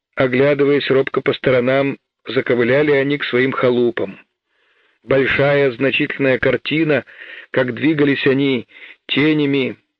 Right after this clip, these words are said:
по плетню в гробовом, драматическом молчании, все еще полные испуга, замученные страхом, закоченевшие в сыром, холодном сарае.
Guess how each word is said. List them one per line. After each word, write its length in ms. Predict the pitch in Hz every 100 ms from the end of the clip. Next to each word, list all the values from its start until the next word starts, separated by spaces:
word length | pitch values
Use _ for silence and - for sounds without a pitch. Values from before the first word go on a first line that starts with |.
| _
по 120 | 135
плетню 720 | 123 131 120 - 135 147 135 - -
в 80 |
гробовом, 760 | 113 131 123 117 131 147 131 110
драматическом 800 | 104 131 123 117 147 - - 127
молчании, 680 | 123 113 - 139 139 127 107 _ - - - -
все 200 | - 151
еще 260 | 143 - 131
полные 400 | 156 147 139 131
испуга, 560 | - 151 170 139 127
замученные 580 | 117 135 147 135 135 131
страхом, 640 | - 123 143 156 - 120 - _ _ _ _ _ _ _
закоченевшие 840 | 117 139 151 - 143 165 - 147 127
в 40 |
сыром, 440 | - 123 143 160 120
холодном 560 | - 117 139 123 123
сарае. 500 | - 123 123 120 101